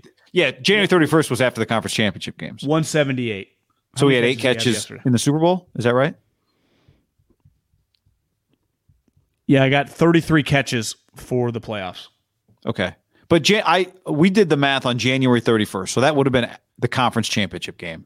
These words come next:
Speaker 1: right? That was two weeks ago.
Speaker 2: Yeah.
Speaker 1: Yeah. So that, yeah, so you're right.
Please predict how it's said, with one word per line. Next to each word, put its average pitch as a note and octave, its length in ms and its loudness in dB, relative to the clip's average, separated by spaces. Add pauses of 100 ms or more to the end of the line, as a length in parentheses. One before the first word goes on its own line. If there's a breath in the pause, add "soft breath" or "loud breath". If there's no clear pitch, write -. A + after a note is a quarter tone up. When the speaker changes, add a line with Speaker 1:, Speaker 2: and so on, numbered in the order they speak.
Speaker 1:
right? A2 180 0
That A2 60 0
was G#2 140 -2
two - 180 0
weeks G#2+ 220 -2
ago. - 280 -14 (500)
Speaker 2:
Yeah. F#2 220 -12 (400)
Speaker 1:
Yeah. A2 280 -2
So - 160 -4
that, C3 220 -2
yeah, A#2 140 -6
so - 160 -8
you're A#2 100 0
right. F2+ 180 -4